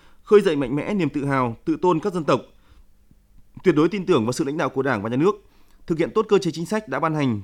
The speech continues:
với quan điểm hướng tới đoàn kết dân tộc và nâng cao đời sống của đồng bào, tập trung phát triển sản xuất, đẩy mạnh chuyển dịch cơ cấu kinh tế theo hướng sản xuất hàng hóa, tăng cường chuyển giao khoa học kỹ thuật,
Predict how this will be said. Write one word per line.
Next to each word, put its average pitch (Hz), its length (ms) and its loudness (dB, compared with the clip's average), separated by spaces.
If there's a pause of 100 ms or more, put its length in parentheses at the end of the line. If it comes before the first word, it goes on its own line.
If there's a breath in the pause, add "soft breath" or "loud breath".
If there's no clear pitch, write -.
với 156 100 -2
quan 170 140 -2
điểm 135 220 4 (320 soft breath)
hướng 160 160 0
tới 156 220 2
đoàn 156 200 -2
kết 208 160 -2
dân 156 140 -2
tộc 139 140 2 (140)
và 123 100 -6
nâng 147 160 0
cao 147 120 -2
đời 123 140 0
sống 160 440 -2
của 117 120 -2
đồng 117 120 -2
bào, 117 220 0 (540 soft breath)
tập 165 140 -2
trung 196 120 -2
phát 226 120 -8
triển 151 140 -2
sản 127 120 -4
xuất, 220 220 -4 (280 soft breath)
đẩy 131 140 0
mạnh 131 240 -2
chuyển 135 180 -4
dịch 127 140 -6
cơ 160 120 0
cấu 143 120 -2
kinh 151 160 -4
tế 131 180 0
theo 139 160 -4
hướng 135 180 0
sản 135 160 -6
xuất 190 160 -6
hàng 131 140 -4
hóa, 120 280 -2 (380 soft breath)
tăng 208 140 -4
cường 156 260 0
chuyển 127 160 -2
giao 160 160 -2
khoa 156 120 -2
học - 80 -4
kỹ 170 60 -4
thuật, 165 220 -2